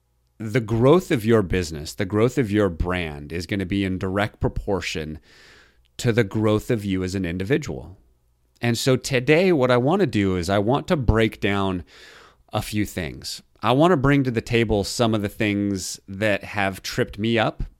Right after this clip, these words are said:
in the past. I wanna bring to the table some of the things that I have seen others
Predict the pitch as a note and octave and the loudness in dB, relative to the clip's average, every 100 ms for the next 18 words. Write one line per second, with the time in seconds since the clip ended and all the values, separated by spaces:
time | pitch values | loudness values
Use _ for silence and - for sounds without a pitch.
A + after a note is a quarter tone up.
0 | - A#2 A2+ - A2+ D3 D3+ - - - | -4 0 0 2 2 0 -6 -14 -20 -20
1 | - - - A#2+ C3+ A2 B2 A#2 G#2 G#2 | -20 -12 0 2 4 4 2 2 0 -2
2 | A2+ G#2 G#2 - G#2 G2+ - G#2+ G2+ F#2 | 2 2 2 0 0 0 0 -2 0 0
3 | G#2 F#2+ F#2+ G2+ G2 - G#2+ G2+ F#2 - | -2 0 -2 -2 -2 -2 -2 -2 -2 0
4 | G#2 B2 C#3+ D#3 - | 2 4 2 0 -6